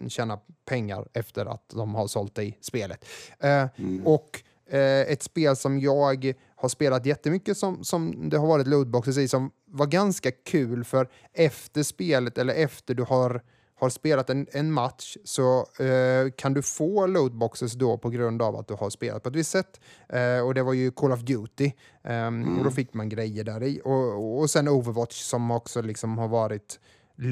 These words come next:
Speaker 1: lootbox-kungen nu för tiden tycker jag, eh, är. För där är det fortfarande, eh, intressant att få lootboxes,
Speaker 2: Mm.
Speaker 1: men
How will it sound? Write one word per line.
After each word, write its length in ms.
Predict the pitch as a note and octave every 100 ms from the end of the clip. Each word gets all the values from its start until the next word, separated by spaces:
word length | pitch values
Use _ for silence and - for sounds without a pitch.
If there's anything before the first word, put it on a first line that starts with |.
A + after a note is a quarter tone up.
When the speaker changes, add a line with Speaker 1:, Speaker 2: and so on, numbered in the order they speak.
| C3+ C3
Speaker 1:
lootbox-kungen 1000 | A#2 A#2 - - - - C#3+ A#2+ A2+ B2+
nu 120 | C#3+ C3+
för 100 | -
tiden 260 | A#2 A2
tycker 200 | A2 A#2
jag, 180 | A2 A#2
eh, 380 | A2 - - C#3
är. 100 | A2+ G2+ _
För 320 | - C3 -
där 320 | A#2+ C3 C3
är 100 | C#3+
det 60 | A#2+
fortfarande, 640 | C#3 C#3 - G#2+ G#2+ A2 - _ _ _ _ -
eh, 380 | A#2 A2+ A2+ C3
intressant 760 | B2 B2 B2 F3 G3 F3+ - - _ -
att 140 | C#3
få 120 | D#3+
lootboxes, 720 | D#3 D3+ B2+ B2+ G2 C3 B2+ _ _ B2+
Speaker 2:
Mm. 360 | C3 C3 B2
Speaker 1:
men 140 | A#2+